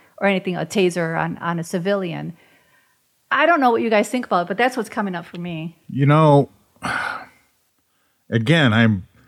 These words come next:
Speaker 2: I'm listening to this conversation, and, and you're so right, Luz. Th-, there are, there are many different points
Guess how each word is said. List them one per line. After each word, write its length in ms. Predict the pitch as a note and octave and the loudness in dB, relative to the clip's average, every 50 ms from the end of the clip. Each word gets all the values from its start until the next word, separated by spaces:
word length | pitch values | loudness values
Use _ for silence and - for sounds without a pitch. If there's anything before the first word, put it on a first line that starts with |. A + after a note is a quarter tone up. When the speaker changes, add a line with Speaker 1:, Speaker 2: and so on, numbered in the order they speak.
| _ _ _ - | _ _ _ -2
Speaker 2:
I'm 280 | G2+ A#2 A2+ G#2+ G#2+ A2 | 0 2 4 4 4 4
listening 560 | B2 D#3+ E3+ - - - E3 E3 D#3+ D3 C3 | 4 4 4 2 2 2 4 6 6 4 2
to 120 | - C3 | 0 -2
this 200 | B2+ A#2+ A2 - | -2 -2 -2 -2
conversation, 840 | - - C#3 B2 A2 G#2+ A2 - - A#2+ A#2 A#2 G#2+ - C3+ B2+ A#2 | 0 2 2 2 2 2 -2 -2 -2 -2 -2 -2 -2 -2 0 2 2
and, 260 | A#2 A2+ A2 G#2 F#2 - _ _ _ _ _ _ _ _ _ _ _ _ - | 4 4 4 2 0 -4 _ _ _ _ _ _ _ _ _ _ _ _ -2
and 440 | C3 B2+ B2+ B2+ B2+ B2+ A#2+ A2 F2+ - _ _ _ _ _ _ _ _ _ _ _ _ _ _ D2+ - - E2 F2+ A#2+ B2+ | 2 4 4 6 6 6 4 4 0 -4 _ _ _ _ _ _ _ _ _ _ _ _ _ _ -20 -20 -20 -20 -16 -12 -8
you're 300 | A#2+ B2+ D3 D#3+ D#3 C#3+ | -2 2 4 4 4 4
so 360 | - - - - G3+ G3+ F#3 | 2 0 2 4 6 6 6
right, 300 | C#3+ B2+ C#3+ C#3 C3 A#2 | 6 6 6 6 6 4
Luz. 300 | A2+ A#2+ A#2+ A#2 G#2+ G#2 | 4 4 4 4 2 0
Th-, 360 | G#2+ G#2 A2 A2+ A#2 C3+ A#2+ A2 B2 B2+ | -4 -8 -12 -10 -8 -8 -8 -8 -6 -2
there 240 | C#3 C#3+ D3+ D#3+ D3+ | 2 2 4 6 6
are, 320 | C#3+ C#3 C3 A#2+ D#3 G#3 - _ _ _ _ _ _ _ C#3+ - | 6 6 6 4 4 0 -6 _ _ _ _ _ _ _ -6 0
there 200 | - D3 C#3+ C#3 | 2 4 4 6
are 220 | C3+ C3+ B2+ A#2+ A2+ | 6 6 6 6 6
many 560 | A2 A2+ A#2+ C3 D#3 F3 F#3+ F#3 F3+ D#3+ C#3 | 4 4 4 4 6 6 6 6 6 6 4
different 640 | A#2 G2+ A2+ C3 A#2+ - - B2 A2 G2+ G2 - - _ _ _ _ _ _ _ _ _ _ _ _ _ _ _ _ _ | 4 2 2 2 2 2 2 2 2 2 0 -6 -16 _ _ _ _ _ _ _ _ _ _ _ _ _ _ _ _ _
points 800 | - - - D3 D3+ C#3+ A#2+ G2 E2 - - - - - - - | -10 -4 2 2 4 4 2 0 -4 -10 -12 -12 -10 -10 -12 -14